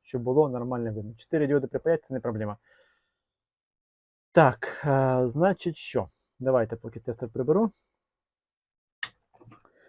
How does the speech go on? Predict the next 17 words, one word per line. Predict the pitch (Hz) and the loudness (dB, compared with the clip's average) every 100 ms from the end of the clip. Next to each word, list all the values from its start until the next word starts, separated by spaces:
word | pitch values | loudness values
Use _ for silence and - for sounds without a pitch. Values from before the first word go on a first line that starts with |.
| _ | _
До | 147 | 2
речі, | 156 156 | 2 4
кому | 151 156 151 | 2 2 2
цікаво | 143 147 135 131 | 0 4 4 4
огляд | 131 135 | 2 0
на | 131 | -2
цей | - 135 | -4 -2
тестер, | 175 - 123 | -2 -2 -4
є | 127 | -4
в | |
мене | 123 117 | -4 -4
на | 113 | -6
каналі. | 117 113 110 104 - - _ - - - - - - - - _ _ _ _ _ _ _ - - - - - | -8 -8 -8 -12 -20 -20 _ -20 -18 -20 -20 -20 -18 -18 -20 _ _ _ _ _ _ _ -10 -10 -8 -12 -2
Традиційно, | 170 147 - 190 156 | 0 0 2 2 2
якщо | 135 - | 0 -2
не | 151 | -2
знайдете | 135 147 165 190 143 | 0 2 2 2 0